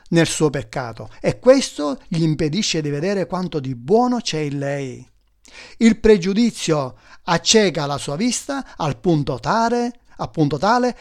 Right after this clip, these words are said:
da impedirgli di vedere il bene. Gesù fa l'esatto contrario. Vede le lacrime e i gesti di amore della donna e non vede il peccato. Lo annulla, lo elimina,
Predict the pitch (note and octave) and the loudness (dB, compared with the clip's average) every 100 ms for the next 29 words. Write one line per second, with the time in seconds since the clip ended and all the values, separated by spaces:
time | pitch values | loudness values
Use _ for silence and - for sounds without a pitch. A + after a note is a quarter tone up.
0 | - E3 D3 C#3 C#3 C3 A3 A#3+ A#3+ B3 | -6 0 2 2 0 0 0 0 -2 -2
1 | A#3 - E3 D3 B2+ B2 B2+ B2 B2 B2 | -6 -8 -6 -6 -6 -10 -10 -10 -10 -10
2 | A#2 A2+ A#2+ _ _ _ _ _ _ - | -12 -14 -18 _ _ _ _ _ _ -20
3 | - - C3 D#3 C#3+ C4+ D#4+ D#4 - - | -20 -10 2 4 6 4 2 0 -14 -20
4 | - D#3 D3+ D3+ - C3+ B2 A#2 A#2 G#2+ | -4 -2 -2 -6 -8 -10 -10 -12 -14 -14
5 | A2+ A2 - _ _ _ _ C#3+ A#3 C4+ | -16 -18 -20 _ _ _ _ 6 8 8
6 | E3 D#3 C#3+ C3+ D3 B2 A2 B2 A#2+ A2 | 6 0 0 -2 -2 -2 -8 -12 -12 -14
7 | A2+ _ F3 D3 B2+ F3 - C#3+ C3+ C3 | -18 _ 0 0 2 2 0 -4 -8 -4
8 | D3 C3 A#2+ A2+ A#2 G3 B3 B3 C4+ - | -4 -4 -8 -10 0 2 2 2 0 -4
9 | - C#3+ B2 A2 A#2 G3 A#3+ B3 A#3+ - | -4 -2 -2 -4 0 2 2 0 -4 -10
10 | - E3+ - G#2+ - G#2 A#2 A2+ _ _ | -8 -6 -6 -8 -8 -12 -16 -20 _ _
11 | - _ - F3 A3+ A#3 A3+ E3+ C3 A#2+ | -20 _ -6 2 4 6 6 4 0 -6
12 | G#2+ A2 _ _ F3+ G3 G#3+ G#3 D3+ C3+ | -12 -18 _ _ 2 4 4 2 0 -2
13 | B2 A2+ | -4 -12